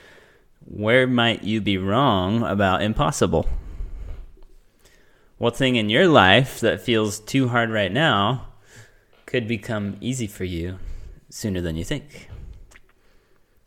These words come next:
So that's the story. Those are the questions. And then I have a, a James Clear quote here at the end, um, from one of his emails he sent.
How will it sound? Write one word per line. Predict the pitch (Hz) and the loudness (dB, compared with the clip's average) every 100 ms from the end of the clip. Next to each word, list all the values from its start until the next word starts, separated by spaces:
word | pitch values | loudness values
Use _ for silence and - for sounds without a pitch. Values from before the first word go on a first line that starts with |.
| _ - - _ - - | _ -12 -12 _ -20 -8
So | - 104 | 0 4
that's | 127 139 | 4 4
the | |
story. | 123 - 113 110 107 98 | -2 0 2 2 2 2
Those | 117 127 | 2 6
are | |
the | 127 | 4
questions. | - 107 101 107 104 | 6 6 6 2 0
And | 120 | 2
then | 123 | 4
I | |
have | 127 123 | 4 2
a, | 104 104 98 95 | 0 0 0 0
a | 104 95 | 0 -2
James | 98 127 131 127 | -2 2 2 2
Clear | - - 104 92 | -2 -2 0 0
quote | - 95 90 - | 0 0 0 -4
here | 98 98 | -4 -2
at | 90 | -2
the | 92 92 | -4 -4
end, | 90 90 90 90 - - - - - - | -2 -2 -4 -6 -10 -20 -20 -20 -20 -10
um, | 92 90 85 82 85 87 - | -4 -2 -2 -2 -6 -10 -12
from | - 101 | -10 -6
one | 92 87 | -4 -4
of | |
his | 85 98 | -6 -8
emails | - 85 82 82 87 - | -10 -8 -8 -8 -10 -10
he | |
sent. | 98 - 80 | -12 -10 -10